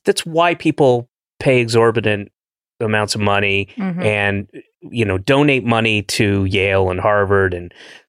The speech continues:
Speaker 1: Columbia and, and Princeton and Stanford and wherever, so that their kids who aren't, who are fuck ups, who aren't that bright,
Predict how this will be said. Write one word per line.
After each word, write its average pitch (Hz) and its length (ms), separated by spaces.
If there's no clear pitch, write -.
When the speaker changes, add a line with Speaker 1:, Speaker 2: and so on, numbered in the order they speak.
Speaker 1:
Columbia 110 800
and, 87 360
and 90 380
Princeton 127 640
and 98 500
Stanford 139 520
and 107 80
wherever, 117 420
so 123 220
that 123 300
their 123 160
kids 120 600
who 127 220
aren't, 123 420
who 127 100
are 117 100
fuck - 360
ups, - 440
who 113 140
aren't 123 320
that 107 240
bright, 95 460